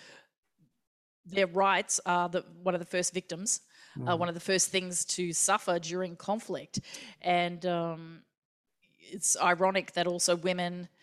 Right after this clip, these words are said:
Speaker 1: you know, can be the most effective peace builders as well. So, you know, there's definitely th-, a link between, um,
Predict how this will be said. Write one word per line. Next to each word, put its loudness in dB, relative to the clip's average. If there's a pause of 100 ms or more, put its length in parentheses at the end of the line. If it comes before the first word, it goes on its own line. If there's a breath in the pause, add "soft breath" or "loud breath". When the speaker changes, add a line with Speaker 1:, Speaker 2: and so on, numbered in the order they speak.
(300 soft breath)
Speaker 1:
you -6
know, -2
can 2
be 0
the -2
most 0
effective -2
peace -4
builders -4
as -6
well. 2
So, 0
you 2
know, 0
there's -2
definitely -4
th-, -8
a -2
link -6
between, -8 (440 soft breath)
um, -4